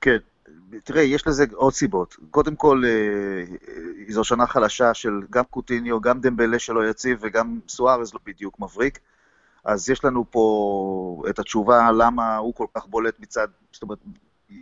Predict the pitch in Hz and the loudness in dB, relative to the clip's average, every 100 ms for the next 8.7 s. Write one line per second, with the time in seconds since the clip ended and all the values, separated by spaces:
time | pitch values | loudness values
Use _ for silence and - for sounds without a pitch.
0 | _ _ 127 139 170 - 160 120 131 139 | _ _ 2 4 4 2 0 -2 -8 -6
1 | 139 - 165 123 - 123 120 123 127 131 | -8 -6 -4 -4 -6 -8 -6 -6 -6 -4
2 | 156 143 - 95 101 120 117 131 120 117 | -4 -6 -8 -12 -6 -6 -2 -2 -2 -4
3 | 117 117 107 117 131 _ _ _ _ _ | -4 -4 -4 -6 -6 _ _ _ _ _
4 | _ - - 104 107 104 104 107 104 104 | _ -12 -10 -6 -2 0 2 0 0 -4
5 | 98 98 _ _ _ _ 127 - 143 104 | -8 -12 _ _ _ _ 0 2 0 -2
6 | 87 78 98 - 95 92 90 - 92 98 | -8 -10 -10 -6 -4 -4 -4 -8 -4 -2
7 | 107 165 139 104 92 90 - - - - | 4 4 2 -2 -2 -4 -10 -20 -20 -20
8 | - 101 101 104 104 104 | -2 2 6 6 6 4